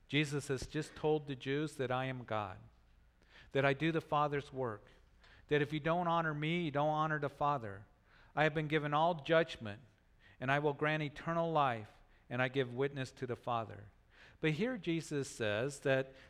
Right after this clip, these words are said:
that I don't give witness of myself, but number one, that the Father gives witness of me, verse thirty-one, which is true. And then he's gonna speak again of the Father's witness in verse thirty-seven,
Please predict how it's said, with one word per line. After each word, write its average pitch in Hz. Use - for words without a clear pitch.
that 143
I 151
don't 156
give 143
witness 131
of 127
myself, 120
but 135
number 147
one, 143
that 139
the 151
Father 156
gives 143
witness 135
of 139
me, 147
verse 120
thirty-one, 120
which 113
is 110
true. 110
And 156
then 185
he's 190
gonna 175
speak 160
again 170
of 139
the 131
Father's 123
witness 127
in 123
verse 127
thirty-seven, 123